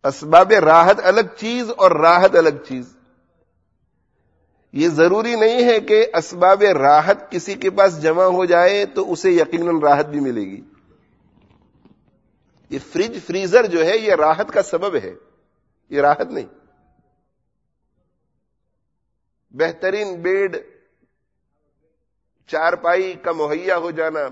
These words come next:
بہترین لحاف کا مہیا ہو جانا، بہترین کمبل کا مہیا ہو جانا، یہ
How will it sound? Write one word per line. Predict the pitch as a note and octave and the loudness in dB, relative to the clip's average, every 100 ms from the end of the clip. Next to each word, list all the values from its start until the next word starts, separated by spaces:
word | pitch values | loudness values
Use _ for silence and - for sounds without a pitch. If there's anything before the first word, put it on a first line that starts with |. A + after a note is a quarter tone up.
| C#3 | -8
بہترین | D#3 D#3 F3 G3 G3+ E3 D3+ | -8 -8 -10 -10 -12 -10 -6
لحاف | D3 E3+ F3+ - | -2 -2 -2 -2
کا | F3+ | -2
مہیا | D#3 D3+ E3 E3 | -2 -4 -2 -4
ہو | D#3 | -2
جانا، | D3+ C#3+ C3 | -4 -6 -8
بہترین | C3 D3 D3+ E3 F3+ G3 F#3 - _ _ _ - | -4 -4 -2 -2 -4 -6 -12 -16 _ _ _ -2
کمبل | E3+ F3+ G3+ A3+ | -2 -2 -2 -2
کا | G#3+ | 0
مہیا | G3+ E3 D#3+ F3+ F3 | 2 2 0 2 0
ہو | E3+ | 0
جانا، | D#3+ D3 C3 - _ _ _ _ _ _ _ _ _ _ _ _ _ _ _ _ _ _ - | -2 -2 -6 -12 _ _ _ _ _ _ _ _ _ _ _ _ _ _ _ _ _ _ -10
یہ | C3+ E3 | -6 -6